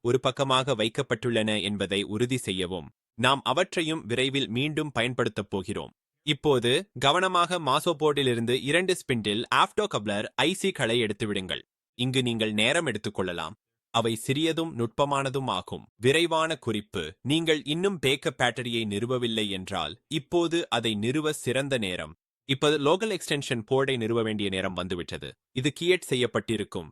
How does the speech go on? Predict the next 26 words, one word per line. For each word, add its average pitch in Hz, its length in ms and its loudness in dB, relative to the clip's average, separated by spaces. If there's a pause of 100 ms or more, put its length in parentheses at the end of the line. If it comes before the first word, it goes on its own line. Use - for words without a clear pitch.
எனவே 123 380 2
கவலைப்பட 139 560 2
வேண்டாம். 104 520 0
இது 117 220 2
ஒரு 117 200 2
வழியில் 143 380 0
மட்டுமே 113 400 0
பொருந்தும். 98 540 -4
எல்லா 127 340 2
பின்களும் 123 560 -2
சரியாக 165 600 0
வரிசைப்படுத்தப்பட்டுள்ளன 113 1300 0
என்பதை 113 360 0
மட்டும் 110 400 -2
உறுதி 113 280 -2
செய்யவும். 90 540 -6 (100)
கனெக்டர்கள் 170 500 2
உள்ள 139 280 0
பக்கம் 104 560 -4
மாசோ 123 340 2
டஸ்ஸின் 113 520 -4
கீழ்ப்பகுதியை 120 560 0
நோக்கி 98 280 -4
இருக்க 95 240 -2
வேண்டும். 85 360 -6
மேலும், 107 440 -2